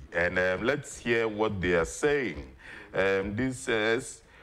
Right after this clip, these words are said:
rating agency Moody, uh, downgraded, downgrades Ghana's economy outlook from, to negative from positive.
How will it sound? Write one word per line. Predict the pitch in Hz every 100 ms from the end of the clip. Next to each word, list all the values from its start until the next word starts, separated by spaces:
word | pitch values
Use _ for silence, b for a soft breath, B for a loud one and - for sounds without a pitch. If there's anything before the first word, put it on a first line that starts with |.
| B
rating | - 156 170 202 202
agency | 165 139 135 123 - 131
Moody, | 127 160 160 98 71 67 B B B
uh, | - 85 85
downgraded, | 82 95 98 104 131 139 131 -
downgrades | 101 98 95 123 131
Ghana's | 107 120 120 120 -
economy | - 123 123 123 -
outlook | 113 - 135 196 - -
from, | - 123 117 120 156 - -
to | 123
negative | 113 175 180 - 85 82
from | 87 82 -
positive. | 123 - - 98 76 71